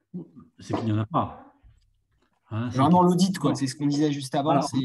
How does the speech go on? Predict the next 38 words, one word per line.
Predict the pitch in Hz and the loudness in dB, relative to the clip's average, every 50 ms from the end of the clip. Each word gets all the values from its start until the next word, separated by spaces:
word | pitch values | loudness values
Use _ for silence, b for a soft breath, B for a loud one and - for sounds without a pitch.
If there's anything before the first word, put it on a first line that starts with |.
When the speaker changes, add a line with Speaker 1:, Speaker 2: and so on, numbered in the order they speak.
| 127 131 | 0 0
Speaker 1:
on | 139 | 0
Speaker 2:
c'est | 143 143 135 | 0 -2 -4
ce | 131 - | -6 -6
que | - | -4
Maître | 147 139 135 | -2 -2 0
Gauthier | 139 143 120 123 147 | 0 2 2 2 0
Speaker 1:
d'abord. | 139 127 139 | 0 0 0
Speaker 2:
disait, | 151 175 175 | -2 -2 -2
c'est | 175 - 131 120 | -2 -2 -4 -2
le, | 127 131 127 127 127 | -2 -2 -4 -4 -4
l'audit | 127 139 143 139 156 165 - | -2 -2 -2 -2 -4 -6 -6
qu'il | - 143 127 | -6 -6 -6
faut | 127 - - 127 127 123 | -6 -6 -4 -2 -2 0
mener | 117 120 127 127 139 139 131 120 | 0 0 2 2 2 0 0 -2
à | 120 120 123 - 107 - | -4 -8 -10 -12 -12 -8
Speaker 1:
Voilà, | 123 123 127 127 123 113 101 98 92 113 | -6 -4 -2 0 0 0 -2 -4 -4 -6
donc, | 113 107 - - | -6 -6 -6 -4
euh, | 120 110 104 113 | -4 -4 -2 -2
Speaker 2:
mieux. | 120 120 - - - _ _ - | -4 -4 -6 -10 -18 _ _ -8
Speaker 1:
il | 143 113 104 | -6 -6 -4
faut | - - 135 | -2 -2 -2
impérativement | 113 92 - 117 123 107 - - 120 107 127 139 135 123 | -2 -2 -4 -4 -6 -6 -6 -6 -6 -4 -2 -2 -2 -2
avoir | 110 101 117 101 104 | -4 -4 -4 -4 -4
un | 107 107 | -4 -4
audit, | 107 104 101 127 135 127 135 123 _ - | -4 -4 -4 -6 -6 -8 -8 -10 _ -10
euh, | 101 95 92 90 87 87 - _ _ _ _ _ _ _ _ - | -8 -8 -8 -10 -12 -14 -16 _ _ _ _ _ _ _ _ -12
euh, | 104 95 92 92 92 92 90 101 95 - | -10 -10 -10 -10 -10 -12 -12 -14 -16 -14
très, | - - 120 110 | -12 -10 -10 -10
très, | - - 117 | -10 -10 -12
très | 107 - - - 104 92 | -12 -10 -8 -8 -6 -6
attentif, | 104 98 - 95 95 - - - 156 151 156 147 - - - | -6 -8 -10 -10 -12 -10 -4 -2 0 0 0 -2 -4 -6 -8
euh, | 110 104 101 - - | -8 -8 -8 -8 -12
très, | 110 107 | -14 -14
très, | 104 _ - 104 101 95 | -14 _ -12 -10 -10 -10
très, | - - 104 | -10 -12 -14
très | 98 - 107 101 | -14 -12 -14 -16
soigneux, | - - 104 98 107 123 147 165 170 170 | -14 -12 -8 -4 -2 0 0 0 0 -2
parce | 107 - - - | -4 -8 -10 -12